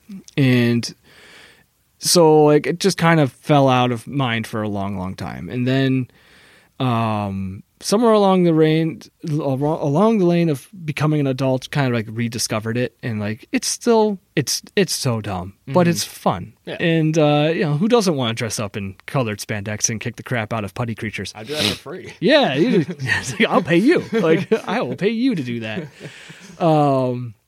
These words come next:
Speaker 1: so I kinda got back on board with Power Rangers, and funny is that my brother got back on board with Team N T. So he's a big,
Speaker 2: Oh,
Speaker 1: he's a
Speaker 2: wow.
Speaker 1: big Turtle guy.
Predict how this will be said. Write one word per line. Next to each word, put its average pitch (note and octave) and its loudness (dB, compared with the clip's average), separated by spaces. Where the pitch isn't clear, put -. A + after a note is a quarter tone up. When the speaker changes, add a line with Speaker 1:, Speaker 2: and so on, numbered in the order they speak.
Speaker 1:
so D#3 4
I D3+ 4
kinda D3 0
got C3+ -2
back B2+ -2
on A#2+ -2
board A#2 0
with G#2+ -6
Power C3 0
Rangers, A2 -2
and B2+ -2
funny B2 0
is A#2 -4
that B2 -4
my A2+ -4
brother A#2+ 0
got G#2+ -4
back A2 -2
on G#2 -4
board G#2 -2
with G2+ -4
Team A2+ -2
N G2+ -6
T. G2 -2
So A2+ -6
he's A#2 -2
a A2 -8
big, A#2 0
Speaker 2:
Oh, C3 -6
Speaker 1:
he's F3+ 4
a - 4
Speaker 2:
wow. D#3+ 2
Speaker 1:
big D#3+ 2
Turtle F3 4
guy. E3 2